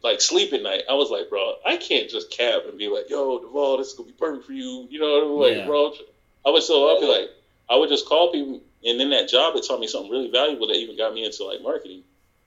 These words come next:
Speaker 1: Like, "Yo, Duvall, what's going on? I saw your resume in Career Builder." Yo, let's just, just cut to the chase, bro.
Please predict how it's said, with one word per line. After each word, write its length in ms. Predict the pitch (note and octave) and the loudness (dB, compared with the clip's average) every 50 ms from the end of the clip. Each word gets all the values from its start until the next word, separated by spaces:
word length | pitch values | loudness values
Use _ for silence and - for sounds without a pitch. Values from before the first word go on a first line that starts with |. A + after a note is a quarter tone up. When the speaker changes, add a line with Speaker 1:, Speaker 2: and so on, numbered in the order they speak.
| _ _ _ _ _ _ _ _ | _ _ _ _ _ _ _ _
Speaker 1:
Like, 100 | A2+ G#2+ A#2+ | -6 -4 -4
"Yo, 80 | A2+ | -4
Duvall, 280 | - - - A2+ A2+ A2 | -6 -6 -6 -4 -4 -4
what's 120 | A2 - | -6 -8
going 200 | - A#2 A2+ A2+ | -10 -12 -10 -6
on? 220 | B2 B2+ B2 A#2+ A2+ | -6 -6 -6 -8 -8
I 40 | |
saw 120 | - - B2 | 0 0 0
your 100 | A2 G#2+ | 2 2
resume 280 | A#2 A#2+ A#2 A#2 A2+ | -2 -2 -2 -4 -12
in 60 | A2 G#2 | -14 -10
Career 240 | - B2 C3 B2+ | -6 -4 -4 -2
Builder." 340 | B2 B2+ B2 A#2+ A#2+ A#2+ A#2 - _ _ _ _ _ _ _ _ _ _ _ _ _ _ _ | -2 -4 -4 -4 -4 -6 -6 -10 _ _ _ _ _ _ _ _ _ _ _ _ _ _ _
Yo, 100 | - A#2 | 4 4
let's 160 | - G#3 - | 4 4 2
just, 300 | - - - - - - | 0 -2 -2 -4 -8 -6
just 160 | - - - - | -4 -4 0 2
cut 200 | C#3+ - - - | 0 0 0 -4
to 80 | - G2+ | -8 -8
the 60 | F2 | -6
chase, 200 | - F#2 F2 - | -6 -6 -6 -8
bro. 220 | - F2+ F#2 F#2 | -8 -8 -8 -10